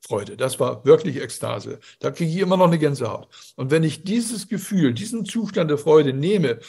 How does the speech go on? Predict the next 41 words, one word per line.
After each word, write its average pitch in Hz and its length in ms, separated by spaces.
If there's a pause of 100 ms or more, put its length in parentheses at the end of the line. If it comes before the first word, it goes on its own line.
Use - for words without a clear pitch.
(160)
und 156 200
mir 156 160
dann 175 240
etwas 147 380
visualisiere, 156 1080 (380)
wie 143 140
die 165 120
neue 156 300
Welt 185 200
zum 185 140
Beispiel 151 280
auszusehen 113 480
hat, 113 220 (420)
ja, 117 100
dann 135 280
sind 160 360
wir 139 300
genau 143 500
die 139 460
Manifestoren, 131 840 (360)
ähm, 123 480
die 127 160
wir 127 80
jetzt 127 160
auch 117 120
brauchen 135 400
für 123 120
die 117 360
Erde 117 200
zwei 117 220
Punkt - 240
null. 117 220 (920)
Das 127 220
ist 127 120
mit 120 140
ganz 139 200
wenigen 127 280
Worten 120 260
das 113 140
nochmal 117 280
zum, 117 280